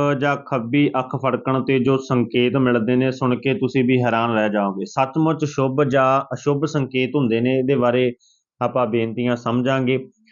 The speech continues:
The Live Katha ਟੀ ਵੀ ਚੈਨਲ ਦੇ ਵਿੱਚ ਤੁਹਾਡਾ ਸਵਾਗਤ ਹੈ ਜੀ। ਪਹਿਲਾਂ ਤੇ ਸਾਰੀ ਸੰਗਤ ਫਤਿਹ ਬੁਲਾਓ, ਆਖੋ ਜੀ, "ਵਾਹਿਗੁਰੂ ਜੀ ਕਾ ਖਾਲਸਾ,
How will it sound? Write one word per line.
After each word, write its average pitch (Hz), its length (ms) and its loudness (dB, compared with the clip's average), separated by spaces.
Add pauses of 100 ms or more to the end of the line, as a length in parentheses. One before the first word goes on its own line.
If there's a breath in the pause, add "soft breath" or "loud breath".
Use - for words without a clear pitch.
(300 soft breath)
The 143 80 4
Live 151 280 2
Katha 165 320 0
ਟੀ 156 120 2
ਵੀ 156 140 2
ਚੈਨਲ 147 340 0
ਦੇ 147 80 2
ਵਿੱਚ 147 200 0
ਤੁਹਾਡਾ 139 260 2
ਸਵਾਗਤ 120 500 -2
ਹੈ 135 100 2
ਜੀ। 135 220 0
ਪਹਿਲਾਂ 131 380 0
ਤੇ 131 160 -2
ਸਾਰੀ 123 380 0
ਸੰਗਤ 123 440 -4
ਫਤਿਹ 127 320 -2
ਬੁਲਾਓ, 120 500 2
ਆਖੋ 127 360 -2
ਜੀ, 127 480 2
"ਵਾਹਿਗੁਰੂ 151 500 2
ਜੀ 131 240 -4
ਕਾ 123 200 0
ਖਾਲਸਾ, 123 920 0